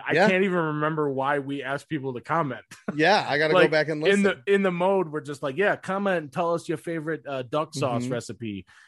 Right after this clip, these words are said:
Speaker 1: And then randomly,
Speaker 2: <laughs> Duck sauce.
Speaker 1: like, I don't remember that we said that. And then she'll be like,
Speaker 2: Yeah.
Speaker 1: "Okay, three eggs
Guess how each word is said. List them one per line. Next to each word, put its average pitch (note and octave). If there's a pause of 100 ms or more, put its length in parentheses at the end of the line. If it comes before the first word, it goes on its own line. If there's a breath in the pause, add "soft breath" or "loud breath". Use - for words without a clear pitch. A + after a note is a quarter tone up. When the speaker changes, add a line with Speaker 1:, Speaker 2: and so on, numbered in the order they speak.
Speaker 1:
And D3
then C#3+
randomly, E3
Speaker 2:
<laughs> C#3
Duck -
sauce. -
Speaker 1:
like, D#3+
I F3+
don't G#3+
remember F3+
that F#3
we D#3+
said D#3+
that. G#3
And F3
then E3+
she'll F3+
be D3+
like, D#3
Speaker 2:
Yeah. F3+
Speaker 1:
"Okay, F#3+
three F#3
eggs F3